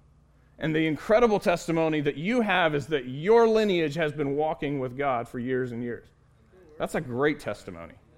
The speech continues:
That's a fun, you don't need a story that, that God t-, pulled you out of the muck and mire. He pulled somebody out of that somewhere along the line, and, and you had the privilege of not making all those mistakes because they chose to walk with God.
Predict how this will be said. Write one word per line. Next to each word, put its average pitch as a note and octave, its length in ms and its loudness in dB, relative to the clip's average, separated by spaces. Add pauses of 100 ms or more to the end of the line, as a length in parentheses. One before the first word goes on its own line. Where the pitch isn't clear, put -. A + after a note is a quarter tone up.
(340)
That's G3 180 -4
a A#3 60 2
fun, F#3 280 0
you A3 100 0
don't C4+ 200 6
need A3+ 260 2
a G3 80 8
story D3+ 800 2 (520)
that, D3+ 280 2
that C#3+ 220 0
God F3+ 380 2
t-, - 80 -14 (160)
pulled F3+ 340 0
you G3+ 300 2
out F3+ 140 6
of D#3+ 60 -2
the D#3 80 2
muck E3 280 0
and C#3+ 120 0
mire. C#3 480 2 (200)
He A#3+ 140 0
pulled A#3 240 4
somebody B3 420 6
out D3+ 160 6
of D3 80 2
that - 460 0 (400)
somewhere A3 440 6
along C#3 260 4
the A#2+ 80 0
line, B2 380 0
and, D3+ 260 -2
and D3 160 -2
you G#3+ 300 -2
had A3 160 2
the E3+ 80 0
privilege F#3 500 0
of D#3 100 0
not G3 260 0
making F#3 300 -2
all D#3+ 120 2
those D3+ 180 0
mistakes E3 460 -6 (340)
because D#3 260 0
they F#3 140 2
chose E3+ 320 0
to C#3 80 -4
walk B2+ 240 0
with A#2 140 -14
God. A#2+ 260 -4